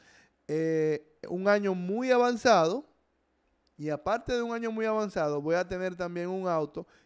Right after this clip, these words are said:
que por ende va a tener poco uso, porque a menor tiempo de fabricación o vigencia en la calle,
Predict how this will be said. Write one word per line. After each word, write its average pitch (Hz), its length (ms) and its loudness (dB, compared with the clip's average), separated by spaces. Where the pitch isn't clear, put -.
que 151 140 -2
por 151 220 0
ende 185 340 -2
va 170 120 -4
a 156 60 -4
tener 156 280 -6
poco 143 280 -4
uso, 165 400 -4
porque 156 520 -2
a 151 140 -4
menor 180 600 -2
tiempo 220 440 -2
de 214 100 2
fabricación 208 760 -2
o 160 140 2
vigencia 165 360 -2
en 202 60 -2
la 208 120 0
calle, 190 380 0